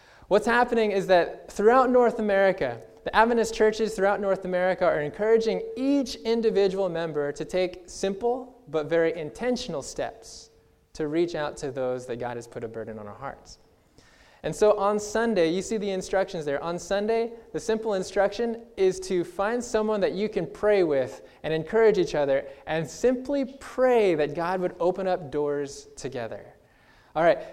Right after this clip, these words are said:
let me read you something that I just read, uh, actually last week. This is a little book that I've got on my nightstand called Gospel Workers. And lem-, let me just read this to you. From page sixty-five, it says this,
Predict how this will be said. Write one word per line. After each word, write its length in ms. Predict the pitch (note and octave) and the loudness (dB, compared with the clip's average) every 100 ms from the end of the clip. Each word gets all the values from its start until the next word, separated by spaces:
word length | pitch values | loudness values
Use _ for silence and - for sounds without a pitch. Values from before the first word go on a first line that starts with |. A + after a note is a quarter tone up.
| - | -6
let 100 | A3+ | -4
me 80 | C#4+ | 0
read 200 | A3 G3 | 0 2
you 120 | F3+ | 0
something 380 | - D#3+ D#3+ D#3+ | -2 -2 -2 -2
that 160 | D3+ | -2
I 80 | D3+ | -2
just 240 | D#3 D3+ C#3 | -4 -4 0
read, 340 | C#3 C#3 C#3 | 2 2 -2
uh, 220 | C#3+ B2 C3 | -4 -4 -4
actually 240 | D3 D3 | -4 -2
last 340 | C3+ C#3+ C#3+ C#3+ | 0 -2 -4 -6
week. 320 | A#2+ - - - _ _ _ _ - - | -8 -8 -20 -20 _ _ _ _ -20 -12
This 180 | D3 - | -6 0
is 220 | E3+ C#3+ | 0 4
a 180 | C#3+ C#3 | 4 4
little 200 | D3 D#3 | 4 2
book 200 | C#3+ D#3+ | 4 2
that 100 | D#3+ | 2
I've 100 | C#3+ | 2
got 200 | D#3 D3 | 2 2
on 80 | C#3 | -2
my 100 | C3+ | -2
nightstand 500 | C#3+ D#3 - E3 D3+ | -2 -2 -2 -2 0
called 260 | C#3 B2+ | 0 0
Gospel 420 | B2+ D3 D3 D3 C3 | 0 -2 -4 -4 0
Workers. 560 | C#3 C#3+ C3 B2 - - _ _ _ _ _ _ _ - | 0 0 -4 -6 -10 -14 _ _ _ _ _ _ _ -4
And 140 | D#3 | -2
lem-, 160 | F3+ F#3 | 0 0
let 140 | A#3+ C4+ | 0 2
me 60 | |
just 180 | A#3+ - | 2 2
read 120 | F3+ | 2
this 120 | D#3+ | 0
to 100 | - | -2
you. 60 | B2 | -6
From 180 | - C#3+ | -4 -2
page 200 | F#3+ F#3+ | 0 0
sixty-five, 760 | - G3+ G3+ - D#3+ C3 A#2+ - - _ _ _ _ | -2 -2 -2 0 2 2 0 -6 -20 _ _ _ _
it 120 | D3 | -2
says 280 | - G#3+ G3+ | 4 6 6
this, 340 | F3+ D3 - | 4 2 0